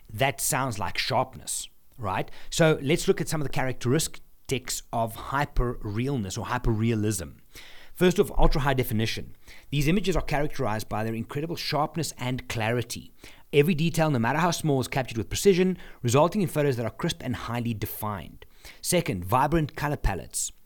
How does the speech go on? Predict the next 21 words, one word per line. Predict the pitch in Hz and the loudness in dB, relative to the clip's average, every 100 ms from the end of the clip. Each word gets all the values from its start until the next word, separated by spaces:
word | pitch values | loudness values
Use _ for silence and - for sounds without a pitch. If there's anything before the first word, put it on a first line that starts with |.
| - - - | -20 -20 0
Colors | - 196 180 | 4 4 2
in | |
hyperreal | 127 147 139 131 | 0 -2 0 -2
photography | - - 139 139 - 95 95 | -4 -2 -2 -2 -6 -8 -10
is | - - | -10 -8
often | 156 - | -6 -6
amplified, | 120 123 110 - 85 78 - - - - | -4 -2 -4 -4 -8 -10 -16 -20 -10 -2
resulting | 107 123 156 233 | 2 2 2 -2
in | 151 | -2
image, | 123 120 113 - | -2 -2 -2 -4
images | 147 156 110 104 | 0 2 2 -2
that | 110 | -2
are | 113 | 0
more | 113 180 | 2 2
vibrant | 120 120 127 117 101 | 2 2 2 2 -2
and | 107 | -4
saturated | - 139 - 113 107 92 | -4 -4 -2 -2 -2 -2
than | 113 | -4
in | 110 127 107 | -2 -2 0
real | 87 82 | -2 -4
life. | 92 143 - - | -2 -2 -4 -10